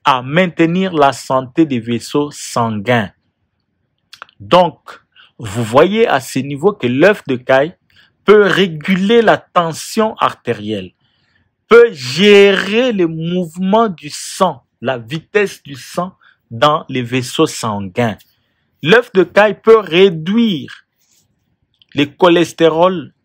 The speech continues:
qu'il y a dans les vaisseaux sanguins pour permettre au sang de circuler calmement dans les corps et nous éviter certaines, euh, complications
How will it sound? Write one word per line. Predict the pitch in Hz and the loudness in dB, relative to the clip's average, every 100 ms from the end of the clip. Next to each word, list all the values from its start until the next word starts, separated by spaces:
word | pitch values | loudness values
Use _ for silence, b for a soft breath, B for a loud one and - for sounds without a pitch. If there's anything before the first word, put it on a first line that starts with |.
| _ | _
qu'il | - 143 143 | -12 -10 -6
y | 147 | 0
a | 165 175 _ _ | 0 -2 _ _
dans | 117 120 | -4 -2
les | 117 113 | 0 -4
vaisseaux | 107 98 131 127 - 156 156 b _ | -6 -4 -4 -4 -2 -4 -4 b _
sanguins | - - - 127 110 98 101 - _ _ _ - _ | -16 -14 -2 0 0 -4 -10 -12 _ _ _ -20 _
pour | 165 156 | -4 2
permettre | 147 123 147 156 - | 2 4 2 0 -2
au | 113 | -8
sang | - 151 147 | -4 -6 -4
de | 120 | -6
circuler | - - 170 139 _ 156 147 156 - _ | -8 -8 -6 -8 _ -6 -2 -4 -6 _
calmement | 165 151 143 139 143 160 - | 0 0 -4 -8 -2 -4 -4
dans | 117 110 | -8 -8
les | 107 107 | -6 -8
corps | - 147 147 - | -2 0 0 -2
et | 127 117 | -6 -6
nous | 123 160 143 | -6 -4 -2
éviter | 143 131 127 160 196 b b b | -4 -6 -2 -2 -2 b b b
certaines, | - 131 117 _ 156 160 160 160 160 b b _ - | -10 -8 -8 _ 2 2 -4 -6 -8 b b _ -2
euh, | 117 113 113 107 117 - _ _ _ | 0 2 0 -2 -4 -10 _ _ _
complications | - 151 123 139 123 127 123 - 147 | 0 0 0 -12 -2 -2 -2 -6 -6